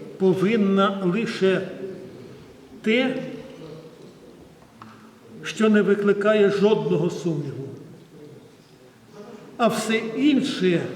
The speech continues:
повинно перевірятися і в разі потреби прийматися, а в інших випадках і відкидатися. Радикальний сумнів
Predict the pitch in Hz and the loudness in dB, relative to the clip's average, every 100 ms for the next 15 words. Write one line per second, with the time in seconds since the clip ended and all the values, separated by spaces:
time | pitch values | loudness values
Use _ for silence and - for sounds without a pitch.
0 | - - - - - - - - - - | -10 -14 -16 -18 -20 -20 -20 -20 -20 -20
1 | - - - - - 143 - - - - | -20 -20 -20 -20 -20 -20 -20 -20 -20 -20
2 | - - - - 156 143 214 214 214 214 | -20 -20 -20 -10 -4 2 2 4 2 0
3 | - - - - - - - - 233 226 | -4 -14 -16 -18 -20 -20 -8 0 2 4
4 | 202 202 214 220 214 - 208 - - - | 6 6 4 -2 -4 -2 -4 -4 -14 -16
5 | - - - - - - - - - 208 | -18 -18 -18 -16 -16 -16 -16 -16 -2 0
6 | 220 220 220 220 220 - - - - - | 2 2 0 -6 -10 -16 -18 -18 -20 -20
7 | - - - - - - 151 190 233 - | -20 -20 -20 -20 -20 -14 -2 2 2 2
8 | 220 220 214 214 208 196 202 196 196 214 | 0 -2 0 2 2 2 4 2 2 -2
9 | 220 - 226 220 185 165 156 196 190 190 | -4 -4 -6 -4 -4 -2 0 0 0 -4
10 | 185 202 196 180 170 175 170 180 156 185 | -2 -2 -2 -4 -2 -2 -2 -4 -2 -4
11 | 185 - - - - - - - - - | -4 -12 -16 -20 -20 -20 -20 -20 -20 -20
12 | - - - - - - - - - 69 | -20 -20 -18 -18 -18 -18 -20 -20 -20 -20
13 | - - - - - 57 - - - - | -20 -20 -20 -20 -20 -20 -20 -20 -20 -20
14 | - _ - - 208 226 - 247 254 277 | -20 _ -20 -2 2 4 4 2 2 4
15 | 262 254 - - 254 226 180 156 | 4 2 0 0 2 2 2 0